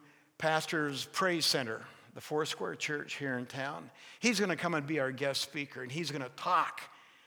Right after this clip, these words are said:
specifically about the baptism of the Holy Spirit. Because in this day and age, friends, in this culture we live in, I just want you to know that there is power available through the Holy Spirit.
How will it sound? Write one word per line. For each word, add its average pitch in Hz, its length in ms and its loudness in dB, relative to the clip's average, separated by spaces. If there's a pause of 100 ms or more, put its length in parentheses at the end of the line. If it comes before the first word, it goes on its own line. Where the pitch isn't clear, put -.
specifically 156 840 2
about 139 280 4
the 127 80 -4
baptism 151 680 4
of 131 60 -2
the 123 80 -2
Holy 127 260 -4
Spirit. - 480 -6 (920)
Because 185 300 4
in 196 160 6
this 269 320 6
day 226 300 4
and 202 100 2
age, 185 480 4
friends, 170 540 2
in 170 80 0
this 202 160 0
culture 202 440 0
we 160 200 0
live 160 320 2
in, 135 200 0 (1000)
I 196 200 2
just 180 300 0
want 175 300 -2
you 175 340 -2
to 151 180 -4
know 147 360 4
that 127 180 -4
there 143 180 6
is 123 140 0
power 170 560 6
available 147 960 2 (420)
through 214 260 6
the 175 100 8
Holy 165 260 6
Spirit. 85 480 0